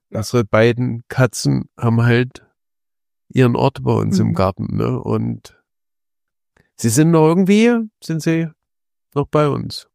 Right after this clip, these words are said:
Speaker 2: Und wir konnten uns verabschieden. Und
Speaker 1: Ich glaub, ich gestern
Speaker 2: Ja.
Speaker 1: hab ich grad ein Bild angeschaut von Sido, so hieß der. Mhm. Ja, und kommen immer mal so Bilder rein, so beim iPad und dann,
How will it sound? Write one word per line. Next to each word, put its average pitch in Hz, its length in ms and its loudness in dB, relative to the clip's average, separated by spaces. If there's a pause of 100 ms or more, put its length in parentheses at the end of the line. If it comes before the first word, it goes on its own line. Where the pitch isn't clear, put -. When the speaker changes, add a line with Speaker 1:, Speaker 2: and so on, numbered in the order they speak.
(240)
Speaker 2:
Und 117 220 -2
wir 127 80 2
konnten 123 300 0
uns 131 180 -4
verabschieden. 120 720 -2
Und 120 300 -10
Speaker 1:
Ich - 60 -20
glaub, - 140 -20
ich - 80 -20 (100)
gestern 262 680 -2 (440)
Speaker 2:
Ja. 110 180 0
Speaker 1:
hab 110 180 -4 (200)
ich - 100 -16
grad 196 200 -4
ein 190 80 2
Bild 214 200 2
angeschaut 214 500 -4 (720)
von - 200 0
Sido, 226 480 2
so 226 140 -2
hieß 226 280 -2
der. 247 200 0 (340)
Mhm. 196 400 -2 (120)
Ja, 180 280 -2 (140)
und 180 320 -2 (680)
kommen 180 220 -2
immer 214 120 4
mal 196 120 4
so 170 100 -4
Bilder 170 300 0
rein, 175 380 2
so 180 260 -6 (680)
beim 190 200 -8
iPad 190 420 -8
und 190 160 -8
dann, 185 240 -8